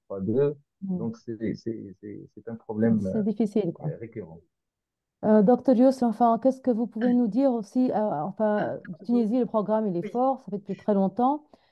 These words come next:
Speaker 2: mais aussi
Speaker 3: Oui,
Speaker 2: à la fin, le
Speaker 3: également.
Speaker 2: nombre de patients n'est
Speaker 3: C'est
Speaker 2: pas,
Speaker 3: pareil, hein.
Speaker 2: euh, enfin, ce qu'on en, ouais,
Speaker 3: Ouais.
Speaker 2: exactement.
Speaker 3: Euh,
Speaker 2: Ce
Speaker 3: d'ailleurs,
Speaker 2: sont
Speaker 3: c'est
Speaker 2: les mêmes
Speaker 3: pareil, je
Speaker 2: problèmes,
Speaker 3: pense
Speaker 2: ce
Speaker 3: qu'on
Speaker 2: sont
Speaker 3: est,
Speaker 2: des
Speaker 3: oui,
Speaker 2: problèmes
Speaker 3: oui, on est
Speaker 2: différents.
Speaker 3: à deux cent quatre-vingt-dix patients, hein, pareil, hein, pratiquement.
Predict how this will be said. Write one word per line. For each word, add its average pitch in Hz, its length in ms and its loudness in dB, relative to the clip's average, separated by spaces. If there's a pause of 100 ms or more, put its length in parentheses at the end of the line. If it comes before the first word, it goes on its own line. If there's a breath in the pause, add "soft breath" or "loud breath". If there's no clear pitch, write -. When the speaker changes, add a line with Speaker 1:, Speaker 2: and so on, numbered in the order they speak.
(180 soft breath)
Speaker 2:
mais 214 140 2
aussi 190 160 -4
Speaker 3:
Oui, 262 80 2
Speaker 2:
à 254 60 6
la - 20 0
fin, 214 60 6
le 196 60 2
Speaker 3:
également. 240 220 2
Speaker 2:
nombre 220 220 0
de 190 60 0
patients 240 580 -4 (580)
n'est 202 180 2
Speaker 3:
C'est 254 140 2
Speaker 2:
pas, 254 200 6
Speaker 3:
pareil, 214 300 2
hein. 196 140 0
Speaker 2:
euh, - 20 -4
enfin, 220 440 -4
ce 226 120 -6
qu'on 226 220 -6
en, - 20 2
ouais, 214 340 -6 (300)
Speaker 3:
Ouais. 214 60 0
Speaker 2:
exactement. 220 420 -2
Speaker 3:
Euh, 196 40 2
Speaker 2:
Ce 147 280 -12
Speaker 3:
d'ailleurs, 220 240 4
Speaker 2:
sont 247 80 -2
Speaker 3:
c'est 240 60 4
Speaker 2:
les 226 80 6
mêmes 254 120 6
Speaker 3:
pareil, 240 100 -2
je 214 120 2
Speaker 2:
problèmes, 254 140 2
Speaker 3:
pense 254 140 -2
Speaker 2:
ce 214 60 -4
Speaker 3:
qu'on 208 200 -4
Speaker 2:
sont 208 60 -2
Speaker 3:
est, 202 120 -2
Speaker 2:
des 190 100 0
Speaker 3:
oui, 190 40 0
Speaker 2:
problèmes 208 320 4
Speaker 3:
oui, 202 60 6
on 170 40 4
est 180 40 0
Speaker 2:
différents. 196 420 0
Speaker 3:
à 202 80 0
deux 202 160 -4
cent 233 200 -4
quatre-vingt-dix 208 920 -4 (120)
patients, 247 380 -2
hein, 214 160 -2
pareil, 214 460 -2
hein, 202 100 -4
pratiquement. 208 520 -4